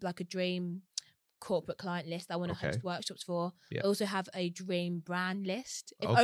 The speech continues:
Speaker 2: Okay.
Speaker 1: today's brand was on that list, I'd have been like, "Oh my God." But yeah, I mean, that, that, that's quite good. So yeah, I've got some dream corporate clients I wanna work with.
Speaker 2: Mm-hmm.
Speaker 1: Um, and then also I want to grow our platform to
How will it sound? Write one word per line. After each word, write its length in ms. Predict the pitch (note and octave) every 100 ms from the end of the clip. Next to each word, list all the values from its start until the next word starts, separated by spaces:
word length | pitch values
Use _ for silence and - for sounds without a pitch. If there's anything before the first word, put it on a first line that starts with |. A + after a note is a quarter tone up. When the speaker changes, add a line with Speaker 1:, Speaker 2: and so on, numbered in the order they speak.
| G#2+
Speaker 2:
Okay. 300 | B2 D3 C#3
Speaker 1:
today's 300 | A3+ A3 A3
brand 420 | - G3+ F#3 F3+
was 140 | F#3+ F#3+
on 140 | G3
that 160 | F3+ F3+
list, 260 | G3 -
I'd 140 | G3 F#3+
have 80 |
been 140 | F#3 F#3+
like, 100 | F#3
"Oh 60 | E4
my 100 | G4+
God." 340 | G4 G#4 C4 -
But 220 | A3+ - - - - -
yeah, 260 | F#3+ F3 F#3+ G3
I 80 | F#3+
mean, 220 | G3 F#3+
that, 260 | F#3 B2+ G3+
that, 220 | F3 - -
that's 200 | F#3 -
quite 220 | F3+ E3+
good. 300 | F3+ F3 F#3+
So 340 | - G3+ F#3
yeah, 180 | F3 F3+
I've 60 | D#3+
got 140 | -
some 140 | - G#3
dream 260 | G3+ F#3+
corporate 340 | F3+ F#3 D#3 -
clients 280 | G3 F3+ G#3
I 60 |
wanna 160 | F3 F3
work 280 | F3 F3+ -
with. 200 | F3 F3
Speaker 2:
Mm-hmm. 300 | F2+ F2+ G2 A2+ -
Speaker 1:
Um, 640 | F#3 F#3 F3+ F3 F3+ F#3 -
and 120 | G#3+ A3
then 120 | A3
also 440 | A3+ A3+ G#3+ G3+ G3
I 80 | F#3+
want 280 | G#3+ G3+
to 200 | - A3+
grow 320 | G3+ G#3 F3+ F3+
our 120 | F3
platform 640 | D#3+ F3+ - - E3+ F3+ - _ _ _ _ _ -
to 440 | G3+ F3 F3 E3+